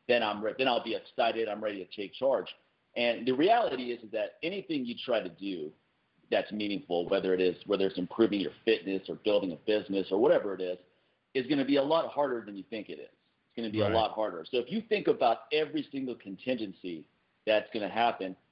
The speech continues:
Speaker 1: you're gonna choke. You're gonna be like, "Forget it. I don't even wanna get started." So sometimes you
Speaker 2: Yeah.
Speaker 1: just have to, you do enough research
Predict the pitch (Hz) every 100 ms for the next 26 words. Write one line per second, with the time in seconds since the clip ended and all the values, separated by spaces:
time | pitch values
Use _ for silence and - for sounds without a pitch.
0 | _ 120 175 196 131 - - 202 165 -
1 | - 139 143 117 98 87 85 117 156 -
2 | - - 110 120 110 107 104 87 - 113
3 | 117 60 - - 98 233 247 165 - 135
4 | 127 120 - 110 101 107 110 170 185 156
5 | 120 135 - 107